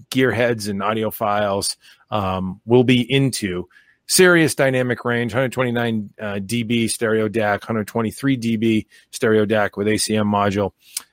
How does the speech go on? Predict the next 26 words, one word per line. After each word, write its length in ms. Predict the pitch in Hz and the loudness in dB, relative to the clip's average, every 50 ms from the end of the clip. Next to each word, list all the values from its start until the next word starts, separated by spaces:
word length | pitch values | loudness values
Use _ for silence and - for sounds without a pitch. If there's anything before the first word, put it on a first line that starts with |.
| _ _ - | _ _ -2
Um, 480 | 123 117 110 107 104 104 104 98 - _ _ _ _ _ _ _ _ _ _ _ _ - - - | 2 4 4 4 4 2 0 -4 -8 _ _ _ _ _ _ _ _ _ _ _ _ -14 -10 -8
you 220 | 123 123 117 127 | -8 -6 -2 0
can 140 | 135 156 160 | 2 4 4
look 160 | 160 156 - | 4 4 2
down 180 | 160 135 127 123 | 2 2 2 2
the 60 | 110 | -2
specs 380 | - - - 135 120 - - | -2 0 0 0 2 0 0
there. 300 | - 131 123 120 117 107 90 | 0 2 4 4 4 2 0
This 280 | 92 101 147 123 - | 0 2 2 4 4
is 140 | 185 143 117 | 2 0 0
not 240 | 135 135 127 120 90 | 2 2 2 2 0
my 220 | 104 107 113 117 | -2 0 0 0
bailiwick, 720 | 107 98 104 98 98 98 98 95 98 95 95 92 - - _ _ _ _ _ _ - | 0 0 -2 -2 -2 -2 -2 -2 -2 -2 -4 -6 -10 -16 _ _ _ _ _ _ -10
um, 360 | 104 98 92 92 92 92 87 - | -8 -6 -6 -6 -6 -10 -12 -8
to 120 | - 120 | -6 -4
be 120 | 110 110 107 | -2 -2 -2
<laughs> 120 | - - | 0 2
sure. 400 | - 131 123 - - - 107 - | 4 4 6 6 4 2 2 2
I'm 160 | - - - 143 | 0 -2 0 0
not 180 | 139 139 143 | 0 0 0
an 120 | 143 123 120 | 0 2 2
audio, 360 | 117 113 113 110 117 117 - - - - - - - - | 2 2 2 0 -2 -4 -4 -8 -14 -20 -20 -20 -8 -2
uh, 140 | - 117 107 | 0 0 0
P 180 | 104 - 156 143 | 0 0 0 2
C 180 | - - 131 | 2 2 4
audiophile, 800 | 120 117 113 117 113 113 107 104 - - 110 98 95 92 90 92 | 4 4 4 4 4 2 2 0 0 0 0 0 0 -4 -6 -8